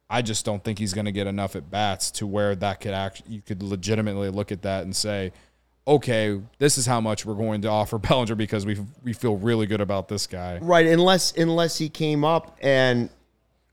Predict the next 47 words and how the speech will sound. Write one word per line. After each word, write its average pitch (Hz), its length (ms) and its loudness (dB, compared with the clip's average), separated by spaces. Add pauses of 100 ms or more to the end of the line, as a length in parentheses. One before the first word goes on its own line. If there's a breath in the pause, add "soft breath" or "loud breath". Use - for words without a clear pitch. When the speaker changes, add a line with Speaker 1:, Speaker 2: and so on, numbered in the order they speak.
(120)
Speaker 1:
And 156 120 6
Speaker 2:
lit 156 80 8
the - 40 4
Speaker 1:
played 170 260 10
Speaker 2:
world 170 100 10
Speaker 1:
every 143 140 6
Speaker 2:
on 131 100 6
fire, 208 240 8
Speaker 1:
day, 107 140 2
Speaker 2:
just 196 180 6
Speaker 1:
yeah. 233 40 6
Speaker 2:
started 139 280 4
playing 139 340 4
and, 117 260 2
and 117 280 2 (220)
Speaker 1:
And 165 280 4
I 160 60 6
Speaker 2:
having 160 240 6
a - 20 4
major 147 320 6
impact, 160 180 4
Speaker 1:
right. 127 220 4
Speaker 2:
you 156 60 4
might 151 180 6
Speaker 1:
And 214 100 8
Speaker 2:
look 247 100 10
Speaker 1:
if - 20 4
Speaker 2:
at - 20 6
him 160 60 8
Speaker 1:
he 131 40 8
Speaker 2:
and - 60 2
say, 262 120 8
Speaker 1:
does, 311 180 10
Speaker 2:
"Wow, 131 180 8
he 123 80 6
Speaker 1:
great. 262 220 12
Speaker 2:
did 139 160 8
that, 123 160 -4 (100)
he 151 160 -4
did 127 220 -2
that 160 180 8
Speaker 1:
<laughs> 214 80 12
Speaker 2:
already 139 460 6
against 120 320 2
major 127 280 4
Speaker 1:
Right. 131 80 2
Speaker 2:
league 113 200 0